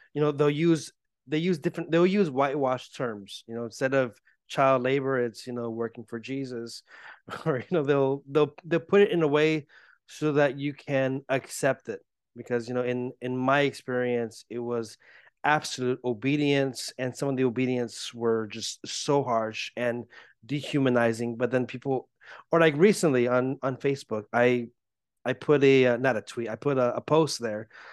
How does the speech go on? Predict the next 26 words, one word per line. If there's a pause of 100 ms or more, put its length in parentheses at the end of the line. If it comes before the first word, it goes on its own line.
(300)
about,
you
know,
some
of
the
abuses
that
I
went
through
and
the
solitary
confinements
and
just, (440)
just
sharing
my
experiences. (100)
And
some
of
the
other,